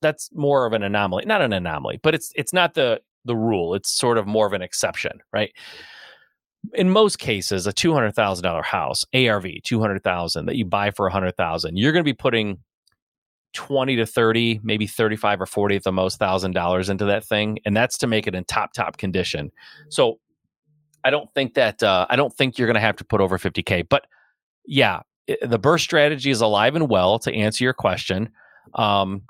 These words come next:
you can buy houses for fifty cents on the dollar in terms of A R V to co-, to purchase price, right? It's worth two hundred, buy it for a hundred. Happens all the time. We're doing it in my company every day. Like, I, we have a list of properties right now,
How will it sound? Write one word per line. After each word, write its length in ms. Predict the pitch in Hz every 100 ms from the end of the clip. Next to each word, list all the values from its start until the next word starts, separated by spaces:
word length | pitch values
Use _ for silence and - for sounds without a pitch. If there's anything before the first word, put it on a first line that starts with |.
| -
you 120 | 139
can 220 | - 135
buy 240 | 107 113 131
houses 480 | 120 117 - 135
for 120 | - 113
fifty 380 | - 117 -
cents 560 | 127 - 117 120 - - -
on 240 | 110 107
the 320 | 107 110 107 107
dollar 480 | 104 90 95 107
in 80 | 113
terms 280 | - 107 95
of 100 | 95
A 160 | 104 101
R 140 | 107
V 260 | 98 98 104
to 120 | -
co-, 300 | - 104 95 -
to 200 | - 104
purchase 360 | - 107 98 -
price, 340 | 95 101 123
right? 180 | 107 123
It's 140 | -
worth 220 | 110 113
two 160 | - 117
hundred, 280 | 113 117 101
buy 180 | 98 101
it 80 |
for 100 | -
a 40 | 107
hundred. 260 | 113 120 - -
Happens 340 | 107 107 120
all 140 | 127
the 60 | 143
time. 340 | 131 113 123 - _ _
We're 140 | 127 127
doing 280 | 135 139 135
it 60 |
in 60 | 127
my 80 | 117
company 420 | - 113 113 101
every 200 | 92 90
day. 280 | 76 67 - 98
Like, 140 | 101
I, 180 | 110 117
we 100 | 123
have 100 | 123
a 60 | 113
list 240 | 117 113
of 60 | -
properties 420 | 117 92 95 87
right 200 | 104 107
now, 300 | 101 98 92